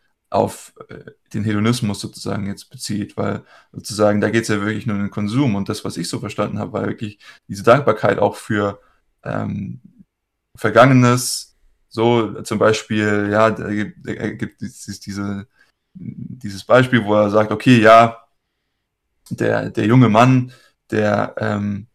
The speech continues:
also beziehungsweise der alte Mann ist nicht neidisch auf den jungen Mann, weil der sozusagen so viele, so viel Potenzial noch hat, sondern der, der alte Mann ist halt froh, dass er ein, ein erfülltes Leben gelebt hat, so. Das ist so ein bisschen das, äh, was das Ganze so verbildlicht und das finde ich eigentlich ganz interessant.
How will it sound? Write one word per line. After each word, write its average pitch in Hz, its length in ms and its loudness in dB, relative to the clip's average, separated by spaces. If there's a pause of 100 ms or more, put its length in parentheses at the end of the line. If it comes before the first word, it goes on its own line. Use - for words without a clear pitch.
also 113 160 2
beziehungsweise 120 340 2
der 107 120 6
alte 120 180 4
Mann 110 160 4
ist 107 160 -4
nicht 104 160 -6
neidisch 107 260 2
auf 107 100 -2
den 104 120 -6
jungen 117 280 4
Mann, 110 260 2
weil 104 120 0
der 101 120 -2
sozusagen 101 600 -4
so 104 120 -8
viele, 98 380 -8 (260)
so - 140 -8
viel 110 100 -2
Potenzial 117 500 6
noch 120 200 4
hat, 110 180 -2
sondern 101 360 -4
der, 104 220 -4
der - 180 -10
alte 113 180 0
Mann 107 160 0
ist 104 100 -4
halt 98 100 -6
froh, 120 240 2
dass 107 160 -2
er 104 220 -6
ein, - 400 -10 (320)
ein 104 100 -10
erfülltes 110 380 2
Leben 110 220 2
gelebt 98 340 -6
hat, - 160 -8
so. 101 280 -10 (260)
Das 107 160 -12
ist - 60 -8
so 107 80 -6
ein 101 80 -4
bisschen 101 420 -6 (100)
das, - 420 -8
äh, 107 280 -8
was 120 180 -16
das - 120 -20
Ganze 110 240 -10
so 104 140 -16
verbildlicht 113 600 -4
und 101 160 -8 (340)
das 123 120 -10
finde 143 160 -4
ich 170 80 -4
eigentlich 151 160 -4
ganz 131 220 -4
interessant. 117 600 -8